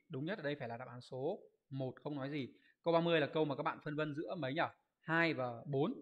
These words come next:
cũng dễ hiểu thôi, bởi vì là, à, đây là hai cái từ mà khá là dễ nhầm lẫn. À, shidai ni. Shidai ni có nghĩa là,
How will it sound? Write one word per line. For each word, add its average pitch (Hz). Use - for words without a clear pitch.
cũng 180
dễ 220
hiểu 147
thôi, 151
bởi -
vì 123
là, 120
à, 127
đây 156
là 143
hai 156
cái 170
từ 131
mà 123
khá 147
là 185
dễ 196
nhầm 165
lẫn. 160
À, 127
shidai 190
ni. 226
Shidai 175
ni 196
có 143
nghĩa 175
là, 160